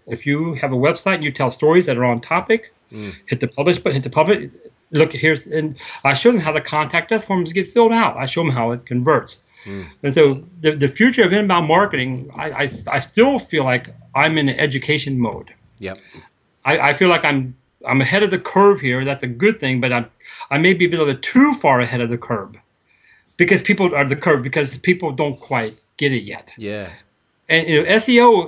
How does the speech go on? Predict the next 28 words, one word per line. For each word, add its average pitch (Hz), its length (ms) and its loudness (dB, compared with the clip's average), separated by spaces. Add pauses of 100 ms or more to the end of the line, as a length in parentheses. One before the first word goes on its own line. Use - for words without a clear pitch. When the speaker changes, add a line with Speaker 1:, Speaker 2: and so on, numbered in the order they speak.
Speaker 1:
S 202 200 -8
E 208 120 -6
O 175 320 -8 (680)
experts 160 420 -6
have 143 220 -8
burned 196 360 0
people 139 260 -8
so 175 220 -8
much 147 420 -4 (920)
that 160 420 0
it, 156 160 0
it's - 180 -4
just 208 160 -2
a 180 60 0
challenge. 190 500 0
"Oh, 156 120 2
you're 175 140 0
just 175 220 -4
another 156 260 -6
one 147 140 -4
of 139 60 -2
them, 135 400 0
you 127 100 0
know, 113 300 -6 (500)
it's, 143 160 -6
it's 147 140 -2
just, 175 180 -4
a, 120 100 -12